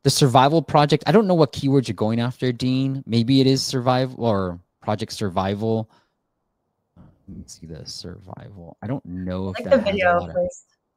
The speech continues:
Speaker 1: Yeah, I
Speaker 2: Then
Speaker 1: think
Speaker 2: you
Speaker 1: the video would
Speaker 2: automatically
Speaker 1: be
Speaker 2: know how
Speaker 1: good.
Speaker 2: the gameplay would go. I like that. Um,
Speaker 1: I have no idea what is the primary keyword you're actually trying to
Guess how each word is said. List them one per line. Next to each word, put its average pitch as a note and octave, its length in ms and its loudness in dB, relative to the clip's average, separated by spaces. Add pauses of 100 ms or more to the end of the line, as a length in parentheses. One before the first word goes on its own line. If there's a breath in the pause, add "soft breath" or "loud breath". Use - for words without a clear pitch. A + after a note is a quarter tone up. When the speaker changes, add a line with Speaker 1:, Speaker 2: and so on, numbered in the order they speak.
(760)
Speaker 1:
Yeah, A#2+ 280 2
I G#2+ 40 -2
Speaker 2:
Then G2 100 -2
Speaker 1:
think F3+ 80 -2
Speaker 2:
you F#3 80 0
Speaker 1:
the - 60 -2
video G2+ 220 -6
would F#3 120 -2
Speaker 2:
automatically F3 320 -2
Speaker 1:
be F3+ 40 -4
Speaker 2:
know F3+ 260 -8
how F3+ 40 -2
Speaker 1:
good. - 100 -10
Speaker 2:
the F#3+ 140 -12 (480)
gameplay G3 240 -8
would G#3 140 -12
go. - 300 -12
I - 40 -16
like - 220 -18
that. - 1200 -8
Um, F3+ 300 -10 (960)
Speaker 1:
I B2 60 -6
have D3 140 0
no C3+ 200 -2
idea A#2 200 -2
what G#2+ 420 -8
is A2 140 -8
the - 100 -8
primary G#2 480 -2
keyword F#2+ 540 -10
you're F#2+ 100 -10
actually F2+ 340 -12
trying F#2 520 -14
to E2+ 500 -14